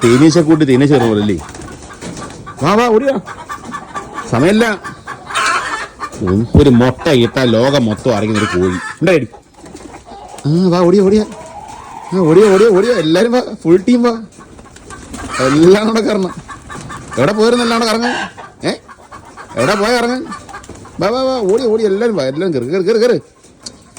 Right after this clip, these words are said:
കേറങ്ങോട്ട്. ഇതൊക്കെ വല്ലപ്പോഴും കിട്ടുന്ന അവസരങ്ങളാണ്. കാണട്ടെ അങ്ങോട്ട് എല്ലാവരും. ഓ, ഇത് ഒരുമിച്ച് കയറാതെ ഒരു ഒറ്റ കിളിവാതിലേ ഉള്ളൂ.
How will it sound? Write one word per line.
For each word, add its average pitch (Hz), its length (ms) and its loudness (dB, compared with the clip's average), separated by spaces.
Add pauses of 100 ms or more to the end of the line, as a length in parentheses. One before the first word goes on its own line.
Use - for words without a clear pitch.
(360)
കേറങ്ങോട്ട്. 196 520 0 (1200)
ഇതൊക്കെ 127 240 -4
വല്ലപ്പോഴും 139 480 2
കിട്ടുന്ന 127 220 -2
അവസരങ്ങളാണ്. 110 480 -2
കാണട്ടെ 123 220 -2
അങ്ങോട്ട് 135 240 -2
എല്ലാവരും. 104 220 -2 (2000)
ഓ, 233 120 0 (600)
ഇത് 156 80 2 (100)
ഒരുമിച്ച് 196 360 4
കയറാതെ 120 280 0
ഒരു 147 140 4 (120)
ഒറ്റ - 220 -6
കിളിവാതിലേ 127 540 0
ഉള്ളൂ. 101 120 -6